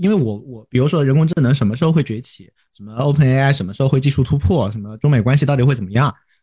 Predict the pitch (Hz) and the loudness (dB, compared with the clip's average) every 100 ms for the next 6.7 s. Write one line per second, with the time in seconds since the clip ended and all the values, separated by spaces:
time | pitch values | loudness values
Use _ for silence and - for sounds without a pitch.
0 | _ _ 131 120 107 101 - 156 180 120 | _ _ 2 4 2 -2 -4 -2 -2 -8
1 | _ _ _ _ _ - 107 - 135 175 | _ _ _ _ _ -2 -2 0 0 0
2 | 104 127 117 107 143 120 110 113 156 - | -2 -4 -2 0 2 2 2 2 2 2
3 | 147 - 104 117 123 131 131 131 147 170 | 0 0 -2 0 0 2 2 2 4 2
4 | - 104 113 202 196 135 156 120 107 175 | 0 -12 -4 0 2 2 4 2 4 4
5 | 143 143 139 98 135 120 _ _ _ _ | 4 2 2 2 2 2 _ _ _ _
6 | 175 160 139 190 - 185 135 | 0 2 2 -2 0 0 -2